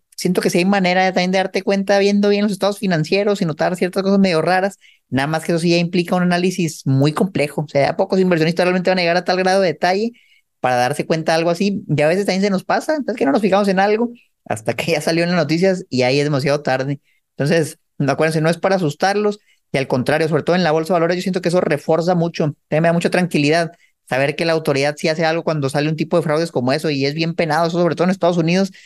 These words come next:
Olvídate que si haces insider trading, por ejemplo, oye, tengo datos de un reporte que va a salir y deja comprar acciones porque sé que va a subir y luego las vendo, todo eso es un delito muy grave, o sea, realmente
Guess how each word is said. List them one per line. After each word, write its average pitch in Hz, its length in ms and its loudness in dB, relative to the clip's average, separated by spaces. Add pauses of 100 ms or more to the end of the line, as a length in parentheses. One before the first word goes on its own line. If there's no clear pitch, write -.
(160)
Olvídate 131 500 0
que 139 120 -4
si 135 100 -2
haces 156 480 -2 (220)
insider 147 560 0
trading, 151 400 0
por 143 140 0
ejemplo, 135 460 -2
oye, 147 200 0
tengo 151 320 -2
datos 160 540 -2
de 131 100 0
un 135 100 0
reporte 160 380 -2
que - 80 -2
va 135 60 2
a 135 40 -2
salir 170 380 0
y 151 100 -2
deja 143 160 0
comprar 160 260 -2
acciones 160 220 -2
porque 147 200 -4
sé 135 80 0
que - 100 -4
va 151 60 0
a - 20 -2
subir 180 380 2 (240)
y 117 60 -8
luego 127 120 2
las 120 140 2
vendo, 160 380 -2
todo 143 140 -6
eso 185 160 -2
es 202 80 -2
un 202 80 4
delito 196 320 2
muy 190 140 2
grave, 143 260 0
o 170 40 -2
sea, 160 100 0
realmente 175 560 0